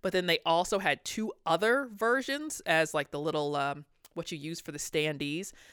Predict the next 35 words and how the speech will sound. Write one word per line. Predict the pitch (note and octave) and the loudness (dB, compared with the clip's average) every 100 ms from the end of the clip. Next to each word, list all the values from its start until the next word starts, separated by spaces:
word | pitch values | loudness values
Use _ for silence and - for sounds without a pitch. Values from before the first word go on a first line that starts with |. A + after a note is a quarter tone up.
| _ | _
And | E3+ | -2
I | D#3+ | 4
like | E3+ E3+ | 4 4
that | D3+ - | 0 0
little | D3+ D#3 | 0 0
bit | D3+ D3+ - - | 4 2 2 2
of | C#3 B2+ | 2 2
variety. | C3 B2+ C3+ D#3+ F3+ G3 | -4 -4 4 4 4 2
I | - E3+ | 2 0
think | - D4+ F#4 A3 | 0 -2 -2 -2
maybe | F#3+ A3+ D4+ D#4 | 2 2 2 2
the | C4+ | 0
houses | - A#3+ C4 C4+ C4 | 4 2 2 -4 -4
had | A#3 G#3+ | -2 -2
different | - - A3+ A3+ - _ | -2 -2 -2 -4 -4 _
powers, | - - F#3 G3+ B3 B3+ | -16 0 2 4 2 0
like, | F3 | -2
depending | - G3 G3 F#3+ | -4 -6 -4 -4
on | F3+ | -4
who | F#3+ | -2
you | F#3 E3 F3 F3 F3 F3 | -4 -4 -4 -2 -4 -6
picked. | - E3+ A#3+ _ - _ _ _ _ _ | 0 4 4 _ -18 _ _ _ _ _
And | A3 A#3+ | 4 6
then | C#4 | 8
the | B3+ A3 | 10 8
idea | G#3 A#3 | 8 6
you're, | A3+ F#3 | 6 8
like, | E3+ - | 6 6
kinda | F#3+ | 2
going | D#3 E3+ F3 | 4 4 2
through | |
these | D#3 D3+ | -4 -6
doors, | - E3 E3+ D#3+ | 0 2 2 2
getting | E3 C#3+ | -4 -4
treasures. | - D#3+ D#3+ E3+ D#3+ | 2 4 4 2 -4